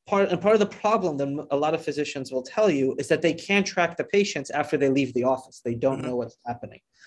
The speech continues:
Speaker 1: So it really is a system. And if you think about it, we humans have millions of years of trying to read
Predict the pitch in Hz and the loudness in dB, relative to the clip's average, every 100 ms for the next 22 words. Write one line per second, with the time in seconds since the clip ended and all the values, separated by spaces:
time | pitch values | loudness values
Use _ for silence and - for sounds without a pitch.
0 | - - - - 160 143 - - - 147 | -20 -20 -20 -4 2 2 2 -2 2 4
1 | 160 202 190 175 160 139 131 - - 165 | 6 6 6 6 4 2 -2 -6 -4 0
2 | 165 180 214 254 185 151 - _ _ _ | 2 2 0 2 2 2 -2 _ _ _
3 | _ _ _ _ _ _ - 151 214 233 | _ _ _ _ _ _ -12 -2 0 2
4 | - - 226 226 156 131 139 143 - - | -2 -2 2 2 2 0 -6 -14 -18 -20
5 | _ _ - 170 147 185 226 214 185 156 | _ _ -2 0 4 6 6 6 4 4
6 | 185 185 160 131 - 165 143 - 147 131 | 6 6 4 0 -2 -4 -2 0 0 0
7 | - 147 156 196 190 | -4 0 4 4 4